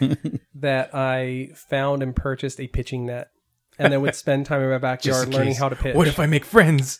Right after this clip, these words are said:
Speaker 2: Legitimately had that thought. I was like, "What if my friends wanna play baseball sometime?" Because in my mind, I couldn't find friends that wanted to play video games.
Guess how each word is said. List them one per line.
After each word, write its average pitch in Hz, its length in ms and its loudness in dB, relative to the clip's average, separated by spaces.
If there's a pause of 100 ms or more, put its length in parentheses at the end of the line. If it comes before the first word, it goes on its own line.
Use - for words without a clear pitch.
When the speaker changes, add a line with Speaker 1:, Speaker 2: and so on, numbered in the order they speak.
(160)
Speaker 2:
Legitimately 160 680 4
had 160 180 4
that 151 140 0
thought. 156 140 2
I 151 40 4
was 143 100 0
like, 135 120 0
"What 135 120 0
if - 80 -6
my 220 80 0
friends 151 240 -4
wanna 185 120 -2
play 180 100 0
baseball 135 360 -6
sometime?" 127 460 -4
Because 131 340 -4
in 139 160 -2
my 131 120 0
mind, 127 220 -2
I 131 60 -2
couldn't 131 220 -2
find 123 260 -2
friends 127 220 -4
that 135 80 -4
wanted 123 160 -4
to - 60 -16
play 131 80 -6
video 123 260 -6
games. 123 360 -10